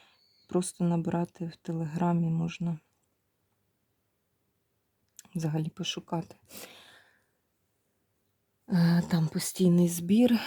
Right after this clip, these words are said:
йому потрібно на дрони, і Стерненко збирає. Взагалі, якщо ви бачите, ну, дійсно, що це йде для військових, допоможіть. Одну гривню, дві. Це, це велика допомога.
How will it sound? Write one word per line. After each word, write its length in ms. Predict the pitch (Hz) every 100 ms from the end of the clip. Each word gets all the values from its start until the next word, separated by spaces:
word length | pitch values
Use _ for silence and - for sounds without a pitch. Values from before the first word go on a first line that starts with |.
| - -
йому 420 | 190 175 170 175
потрібно 840 | - 180 - 175 170 170 175 170 -
на 180 | 165 165
дрони, 580 | 151 185 208 202 196 -
і 80 | 180
Стерненко 840 | - - 170 170 185 208 202 190
збирає. 880 | 185 175 180 185 180 180 175 180 180 170 _ _ _ _ _ -
Взагалі, 540 | 180 190 170 170 165
якщо 320 | 165 - -
ви 100 | 170
бачите, 460 | 165 170 175 - 170
ну, 140 | 175
дійсно, 440 | 175 170 156 - 180
що 220 | - 180
це 240 | - -
йде 220 | 165 165 160
для 280 | 165 165
військових, 760 | 165 160 - - 226 226 196 - - - _
допоможіть. 800 | 185 202 202 185 160 170 180 -
Одну 340 | 202 196 226 214
гривню, 500 | 175 175 175 170 170
дві. 380 | 170 190 190 185 _ _ _ - _ _
Це, 220 | - - 170 -
це 200 | - -
велика 460 | 240 185 185 190 185
допомога. 800 | 165 170 - 165 160 160 165